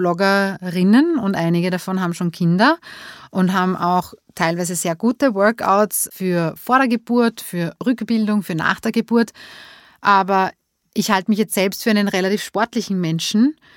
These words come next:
aber das ist echt, echt anstrengend. Und wenn ich mir dann überlege, da ist irgendeine, die vielleicht nicht so sportlich ist und die das dann versucht,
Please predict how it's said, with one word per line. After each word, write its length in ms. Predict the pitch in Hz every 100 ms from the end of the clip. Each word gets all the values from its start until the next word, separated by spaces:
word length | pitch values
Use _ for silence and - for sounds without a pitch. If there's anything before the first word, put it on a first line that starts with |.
| - -
aber 100 | 175
das 140 | 175
ist 260 | 185 165 190
echt, 360 | 214 - -
echt 280 | 185 - -
anstrengend. 640 | - - - 156 175 220 - -
Und 300 | 196 196 175
wenn 140 | 185
ich 60 | 190
mir 120 | 202
dann 120 | 196
überlege, 420 | 196 185 190 208 -
da 120 | 208
ist 180 | 202 196
irgendeine, 560 | 208 214 214 196 196 190
die 100 | 180
vielleicht 720 | 196 185 180 185 175 - - _ _
nicht 340 | 190 262 -
so 80 | 294
sportlich 500 | 262 226 233 233 233
ist 160 | 254 226
und 160 | 214 208
die 100 | 190
das 220 | 196 -
dann 200 | 208 190
versucht, 720 | - 180 - 240 285 - -